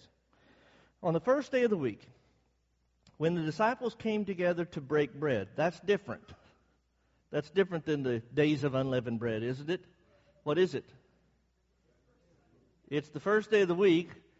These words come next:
when they are gathered together for the purpose of participating in the Lord's Supper.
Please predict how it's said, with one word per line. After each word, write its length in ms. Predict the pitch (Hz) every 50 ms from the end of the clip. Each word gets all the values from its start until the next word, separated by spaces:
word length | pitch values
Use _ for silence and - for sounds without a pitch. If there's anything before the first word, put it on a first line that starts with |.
| _ _ _ _ _ _
when 160 | - 151 151 160
they 120 | 165 160
are 60 | 151
gathered 360 | 151 160 180 202 214 202 202
together 380 | 175 170 165 190 185 175 170 170
for 100 | - 175
the 80 | 151 147
purpose 380 | - 190 190 185 180 - -
of 100 | 151 135 - - _ _ _
participating 800 | - 156 - - 214 214 208 - 202 170 190 170 160 165 160 160
in 140 | 165 170 160
the 60 | 151
Lord's 260 | 143 160 175 170 -
Supper. 340 | - 269 285 - - 101